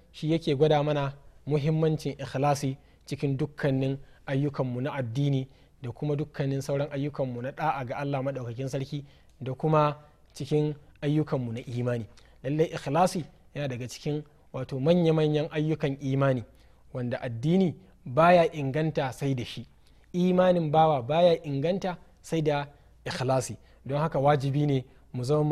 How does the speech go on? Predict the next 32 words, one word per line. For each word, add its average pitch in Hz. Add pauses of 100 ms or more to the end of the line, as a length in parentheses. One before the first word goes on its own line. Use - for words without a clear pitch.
masu 143 (800)
tsarkake 160
niyoyinmu 160 (320)
ga 147
Allah 156
Maɗaukakin 139
Sarki, 139 (300)
mu 127
yi 147
ƙoƙari 151 (260)
mu 131
nemi 135
yardan 139
Allah 147 (180)
da 123
neman 147
kusaci 147
gare 143
shi, 139 (320)
mu 131
nisanci 135
riya 151 (360)
da 127
kuma 147
sum'a, 165
neman 151
suna 151 (360)
da 127
sauransu, 151
mu 135
nisanci 135 (240)
shirka 147